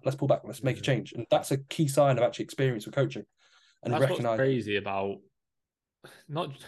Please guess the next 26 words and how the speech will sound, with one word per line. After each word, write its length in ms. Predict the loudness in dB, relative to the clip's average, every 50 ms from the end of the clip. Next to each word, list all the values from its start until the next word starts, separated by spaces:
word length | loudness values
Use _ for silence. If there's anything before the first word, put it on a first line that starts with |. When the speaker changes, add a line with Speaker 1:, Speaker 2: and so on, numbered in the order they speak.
| -20 -18 -16 -6
Speaker 2:
not 220 | -2 -2 -2 0 0
all 240 | 0 0 0 -2
coaches, 400 | -2 -4 -4 -4 -4 -6 -6 -6
obviously, 340 | -6 -6 -6 -8 -8 -8 -8
but, 140 | -8 -6 -4
like, 260 | -2 -2 -2 -2 -6 -12 -20 -20 _ _ _ _ _ _ _ _ _ _ _ _ _ -8
how 220 | -2 0 2 2 2
on 80 | 2 2
earth 220 | 2 2 2 0
can 120 | -4 -6 -6
you 80 | -6
program 460 | -4 0 2 2 2 2 0 -2 -2 -2
R 180 | 0 0 2 0
I 80 | 0 0
R 360 | 0 -2 -4 -6 -8 -14 -18 _ _ _
but 120 | -8 -4 -2
then 200 | -2 -2 -2 -2
not 200 | -4 -4 -4 -4
be 80 | -2
getting 260 | -2 -2 -2 -2 -4
your 100 | -6 -8
clients 340 | -6 -4 -4 -4 -4 -4 -8
to 80 | -10 -10
send 200 | -8 -8 -8 -6
you 80 | -6
videos? 340 | -4 -4 -2 -2 -2 -4 -6